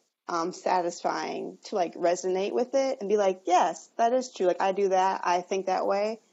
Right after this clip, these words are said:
Um, and that's something that I haven't had the opportunity to have those incidents where, um, I really related more to, like, the content of different things because of, um, media kind of, like, spreading out and just things circulating more,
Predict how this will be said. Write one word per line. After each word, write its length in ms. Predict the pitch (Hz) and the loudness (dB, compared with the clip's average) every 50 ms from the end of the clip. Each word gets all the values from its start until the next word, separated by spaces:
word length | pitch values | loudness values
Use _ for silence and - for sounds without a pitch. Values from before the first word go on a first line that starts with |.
| _ _ _ _ _ - | _ _ _ _ _ -4
Um, 260 | 196 190 185 175 170 | -2 0 0 0 0
and 100 | 175 190 | 0 0
that's 140 | 202 208 208 | -2 -2 -2
something 180 | - 220 220 | -2 -2 0
that 80 | 208 196 | 0 2
I 100 | 175 175 | 0 0
haven't 480 | 185 180 180 180 185 185 170 165 - - | -2 -2 -2 -2 -2 -2 -4 -4 -6 -10
had 420 | 196 - 180 180 170 165 165 160 | -10 -10 -8 -8 -6 -8 -8 -6
the 60 | - | -4
opportunity 580 | 170 170 - 175 170 - 190 180 175 170 165 170 | -4 -4 -4 -6 -6 -4 -4 -4 -4 -4 -6 -6
to 360 | - - - - - - 190 _ _ _ _ _ _ _ | -6 -6 -4 -4 -4 -6 -8 _ _ _ _ _ _ _
have 220 | - 220 208 196 | -4 -2 0 2
those 180 | 190 185 170 - | 2 2 2 0
incidents 500 | 180 190 190 - 196 202 214 214 214 - | -2 -6 -4 -4 -2 -2 -4 -4 -6 -4
where, 380 | 185 165 165 156 151 160 160 - _ _ _ _ _ _ _ _ - | -2 -2 0 -2 -2 -4 -8 -10 _ _ _ _ _ _ _ _ -10
um, 300 | - 170 160 160 165 - | -8 -6 -6 -4 -4 0
I 60 | 185 | 2
really 260 | 190 190 185 185 180 | 2 2 4 2 2
related 640 | 160 175 170 165 165 170 165 160 156 156 160 165 196 - - | 0 0 0 0 0 0 0 0 -2 -2 -4 -4 -8 -12 -8
more 400 | 185 180 180 175 170 165 160 160 | -4 -2 0 2 2 2 0 -2
to, 160 | 160 - 202 | -4 -4 -2
like, 220 | 175 165 156 - | 0 0 0 -2
the 80 | - 175 | -4 -8
content 600 | - - - - 160 - - - - - - - - | -8 -8 -10 -8 -8 -8 -8 -8 -8 -8 -8 -6 -6
of 100 | 180 165 | -8 -6
different 340 | - 170 170 - 160 - - | -4 -6 -6 -6 -8 -10 -8
things 240 | - 165 160 170 - | -8 -8 -8 -6 -6
because 420 | - 175 - - 175 165 165 147 | -6 -6 -6 -4 -4 -4 -4 -4
of, 260 | 147 139 156 156 - - _ _ _ _ _ _ _ _ - | -4 -4 -4 -6 -8 -12 _ _ _ _ _ _ _ _ -8
um, 400 | - 170 165 151 156 156 165 175 | -4 -4 -2 -2 -2 -2 0 2
media 260 | 180 175 165 165 160 | 2 2 2 2 0
kind 280 | 165 - 180 165 160 160 | -2 -2 -4 -4 -4 -2
of, 80 | 156 | -2
like, 140 | 156 160 165 | -4 -4 -6
spreading 420 | - - - 185 170 165 170 160 160 | -8 -4 0 2 2 2 2 0 0
out 220 | 156 156 151 - - | 0 0 0 -2 -2
and 120 | 165 160 | -4 -4
just 360 | - 156 156 160 - - - _ _ _ _ _ _ | -4 -6 -6 -8 -10 -18 -20 _ _ _ _ _ _
things 260 | - 202 190 185 185 - | 2 2 2 2 2 0
circulating 520 | 185 175 - 196 185 185 185 185 190 190 | -2 0 2 2 2 2 4 2 2 2
more, 440 | 196 190 196 196 202 202 208 196 | 2 0 0 0 -2 -4 -4 -6